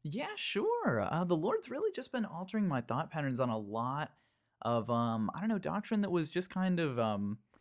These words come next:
negatively affecting my self-image or my image on, like, my relationship with him personally. Um, so there have just been a lot of moments where, um,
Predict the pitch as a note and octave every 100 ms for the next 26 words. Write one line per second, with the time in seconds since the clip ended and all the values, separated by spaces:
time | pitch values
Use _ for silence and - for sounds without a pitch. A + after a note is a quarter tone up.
0 | _ - C3 C#3 D#3+ D#3 C#3+ B2 - C3
1 | C#3+ C3+ C#3 A2 G#2+ - B2 B2 B2 B2+
2 | C#3 C#3 C#3 C3+ A#2+ G#2+ G#2 G#2+ B2 B2
3 | A#2+ G#2+ G#2+ G#2+ - B2 A2+ G#2 A2+ C3+
4 | - A#2+ A#2+ A2+ G#2+ G2+ G#2 - F#3+ D#4+
5 | - _ _ _ _ _ C3 C#3+ C#3+ B2
6 | C#3 C#3+ D#3+ D3+ C#3+ - C#3+ B2 G#2+ A2
7 | A#2 A#2 A2+ A#2+ B2 - - B2+ B2 A#2
8 | A#2 A2 G#2+ G#2+ G#2